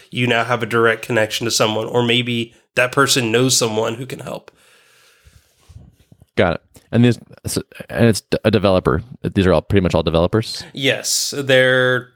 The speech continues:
Speaker 1: I, I think we're probably, like, ninety-five percent developers. There's a few, like,
Speaker 2: Okay.
Speaker 1: marketers in there that are,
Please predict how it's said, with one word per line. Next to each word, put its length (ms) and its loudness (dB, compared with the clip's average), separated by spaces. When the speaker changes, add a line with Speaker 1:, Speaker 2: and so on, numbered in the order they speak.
Speaker 1:
I, 420 2
I 60 -2
think 240 -2
we're 120 2
probably, 560 0
like, 440 0
ninety-five 1900 -6
percent 380 -4
developers. 460 -2
There's 140 -4
a 60 -4
few, 240 0
like, 180 2
Speaker 2:
Okay. 100 -6
Speaker 1:
marketers 440 -2
in 120 -4
there 220 0
that 160 0
are, 180 -4